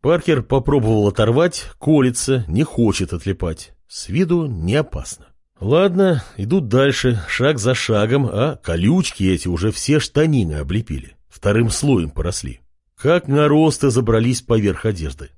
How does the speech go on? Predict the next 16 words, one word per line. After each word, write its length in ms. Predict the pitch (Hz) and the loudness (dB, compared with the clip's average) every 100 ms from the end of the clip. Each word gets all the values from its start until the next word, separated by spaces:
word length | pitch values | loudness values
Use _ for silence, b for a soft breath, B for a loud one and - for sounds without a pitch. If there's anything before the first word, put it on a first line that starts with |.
| _ _ - | _ _ -12
Если 420 | 85 131 127 123 | -4 -2 0 -4
потянуть, 580 | 120 127 156 202 214 - | -2 -2 2 2 0 -4
оторвать 580 | 101 - 196 135 87 | -4 0 2 2 -2
можно, 340 | 85 71 - 90 | -6 -10 -12 -18
но 240 | - 85 101 | -8 0 0
и 80 | 156 | 0
кожи 420 | - 233 160 90 | 0 2 2 0
прилипают, 680 | - 95 135 107 65 - - - | -2 -2 -2 -4 -8 -12 -16 -6
покалывают, 640 | 90 143 95 67 67 - - _ - | -2 0 -2 -4 -12 -18 -20 _ -10
уже 180 | 80 | -6
на 200 | 85 98 | -2 -2
торс 340 | 104 135 87 - | 0 0 0 -4
перебрались. 720 | 95 87 82 104 80 - - _ _ - | -4 -2 0 0 -2 -10 -18 _ _ -8
Идти 400 | 107 165 - 160 | -4 -2 -2 0
мешают, 600 | 151 - 135 123 113 - - | 0 0 2 2 0 -4 -10
щекочут. 760 | - 107 113 92 71 - | -4 -4 -2 -2 -2 -12